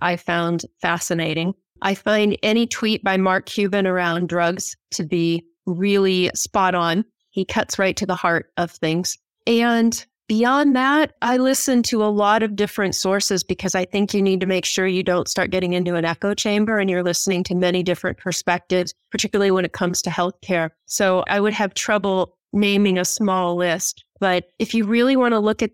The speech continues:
the opportunity of artificial intelligence and some of the concerns, the things that we have to make sure we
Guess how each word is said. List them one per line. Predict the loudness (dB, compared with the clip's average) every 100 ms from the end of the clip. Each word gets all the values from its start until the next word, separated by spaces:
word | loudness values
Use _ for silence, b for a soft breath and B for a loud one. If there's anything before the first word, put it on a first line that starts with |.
| -6
the | -2 0
opportunity | 0 0 -2 0 2 2 2 0
of | 2
artificial | 0 0 -2 0 0
intelligence | 0 0 0 0 0 -2 -2
and | -2 -2
some | 0 0
of | 0 -2
the |
concerns, | -4 -2 0 0 0 0 0
the | -4
things | -2 -2 -2
that | -2
we | -2
have | -2 -4
to | -2
make | 0 0
sure | -2 -2 -2 0
we | -2 -4